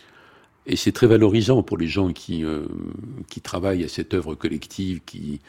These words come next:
euh, qu'on critique trop, alors qu'ils font un, un travail formidable dans des conditions de plus en plus ingrates. Je parle des diplomates ou des militaires.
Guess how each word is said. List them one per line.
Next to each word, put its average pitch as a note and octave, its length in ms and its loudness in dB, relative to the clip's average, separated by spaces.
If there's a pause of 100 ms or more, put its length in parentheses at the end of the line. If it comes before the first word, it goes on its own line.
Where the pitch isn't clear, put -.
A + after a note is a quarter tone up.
(500)
euh, - 560 -8
qu'on F2 140 -6
critique - 420 -6
trop, G2 260 8
alors D2+ 160 -4
qu'ils - 100 -16
font - 200 -6
un, - 320 -4
un - 40 -4
travail D2+ 440 -4
formidable E2 460 0
dans E2 100 -2
des D#2 80 -4
conditions E2 420 -4
de E2 120 -4
plus E2 220 -8
en D#2 60 -4
plus E2 200 -4
ingrates. E2 500 -4 (400)
Je - 100 -18
parle D#2 140 -6
des D2 100 -10
diplomates D#2+ 540 -2 (200)
ou F#2 100 -4
des E2+ 100 0
militaires. E2 420 -4